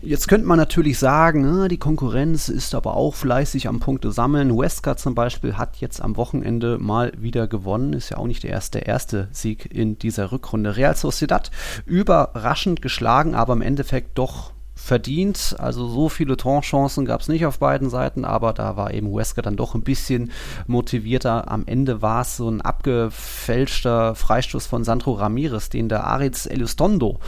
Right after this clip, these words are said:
ins eigene Netz gelegt hat, kurz vor Schluss. Also da hat sich Real Sociedad lange auf dem null null ausgeruht und gedacht, „Ja, ein Punkt reicht uns für die Europapokalplätze.“ Aber nee, Huesca hatte da noch diesen berühmten Lucky Punch in der siebenundachtzigsten Minute.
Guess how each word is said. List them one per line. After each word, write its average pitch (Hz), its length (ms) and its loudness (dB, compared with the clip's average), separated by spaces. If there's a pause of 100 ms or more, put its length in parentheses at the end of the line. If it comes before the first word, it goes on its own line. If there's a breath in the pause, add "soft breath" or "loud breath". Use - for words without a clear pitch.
(220 loud breath)
ins - 220 -4
eigene 104 320 -2
Netz 110 260 -2
gelegt 107 260 -4
hat, - 120 -4
kurz 123 220 -2
vor 107 360 -2
Schluss. - 320 -4
Also 104 180 -4
da 107 140 2
hat 113 100 0
sich - 200 -6
Real 120 160 2
Sociedad - 440 -2
lange 143 280 4
auf 139 160 4
dem 131 140 2
null 139 160 4
null 127 180 2
ausgeruht 143 560 0
und 131 100 0
gedacht, 123 220 -4
„Ja, 117 200 0
ein 110 100 -2
Punkt 113 220 -2
reicht 117 280 -2
uns 117 360 -4
für 117 340 -2
die 117 280 -6
Europapokalplätze.“ 117 1200 -2 (480 loud breath)
Aber 165 280 4
nee, 135 280 0
Huesca 117 400 -4
hatte - 160 -4
da 101 140 -2
noch 104 120 -4
diesen 98 380 -6 (180)
berühmten 110 460 -4 (140)
Lucky 107 540 0
Punch 110 300 0
in 127 80 0
der 110 100 0
siebenundachtzigsten 117 760 -2
Minute. 123 400 0